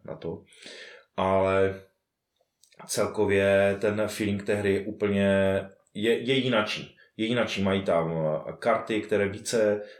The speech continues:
více pracují s deckbuildingem, eh, eh, jsou tam přidané nějaké možnosti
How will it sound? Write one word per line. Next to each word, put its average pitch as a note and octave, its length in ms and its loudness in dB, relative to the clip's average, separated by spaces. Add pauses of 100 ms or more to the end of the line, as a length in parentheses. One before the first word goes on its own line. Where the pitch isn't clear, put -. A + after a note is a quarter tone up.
více A2+ 280 -4
pracují G#2+ 480 0
s F#2+ 60 -4
deckbuildingem, C3 1000 0
eh, - 420 -12
eh, F#2 600 2
jsou G#2 420 -2
tam F#2+ 400 2
přidané G2 420 2
nějaké G2 320 0
možnosti G2 800 -2